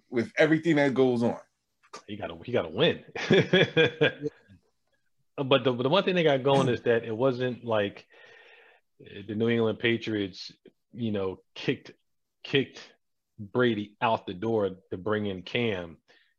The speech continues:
Speaker 2: You know, basically some contract issues, and Brady basically just walked.
Speaker 1: Mm-hmm.
Speaker 2: And, and they just literally took Cam, you know,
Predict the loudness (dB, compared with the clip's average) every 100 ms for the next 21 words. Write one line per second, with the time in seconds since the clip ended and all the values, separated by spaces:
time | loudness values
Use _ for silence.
0 | -10 -6 -4 -4 -2 -4 -4 -6 -6 -8
1 | -10 -8 -8 -6 -8 -6 -6 -6 -8 -8
2 | -10 -6 -4 -4 -4 -6 -8 -8 -12 -10
3 | -12 -2 0 0 -4 -20 _ _ _ _
4 | -14 -8 -6 -6 -8 -10 -12 -14 -20 _
5 | _ -12 -6 -4 -4 -8 -10 -12 -14 -8
6 | -2 0 0 -2 -6 -8 -8 -6 -4 -4
7 | -4 -6 -12 _ _ _ -4 0 0 -2
8 | -4 -6